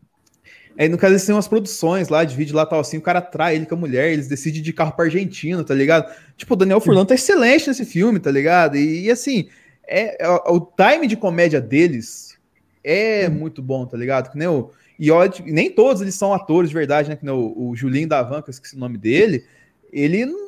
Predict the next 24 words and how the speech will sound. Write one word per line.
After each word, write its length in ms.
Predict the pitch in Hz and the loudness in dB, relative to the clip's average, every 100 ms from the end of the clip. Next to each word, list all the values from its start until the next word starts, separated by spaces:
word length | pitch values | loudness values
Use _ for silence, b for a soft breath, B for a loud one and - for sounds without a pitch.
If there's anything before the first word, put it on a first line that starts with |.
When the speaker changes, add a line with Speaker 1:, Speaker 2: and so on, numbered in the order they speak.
| 339 | -4
Speaker 1:
cara, 220 | 415 302 | 2 4
ele 100 | 233 | 4
não 80 | 240 | 2
é 40 | |
ator, 300 | 370 - 262 | 0 2 4
ele 100 | 370 | 4
não 120 | 233 311 | 0 -2
é 20 | |
nada, 300 | 302 311 320 | -4 -2 -4
assim, 340 | - 220 320 | -6 -8 -4
é, 380 | 214 156 139 139 - _ | 0 4 4 0 -8 _
ele 160 | 156 180 | 0 2
é 20 | |
engraçado 500 | 220 285 285 226 233 | 2 0 0 -2 -2
porque 260 | 247 254 285 | -6 -8 -6
é 200 | 330 381 | -4 2
o 60 | |
jeito 200 | 370 381 | 2 4
dele, 280 | 453 415 415 | 2 6 4
assim, 180 | - 285 | 4 -4
de 80 | 208 | -6
ser, 240 | 190 165 | -4 -2
tá 80 | 139 | -2
ligado? 400 | 135 165 147 | -2 0 0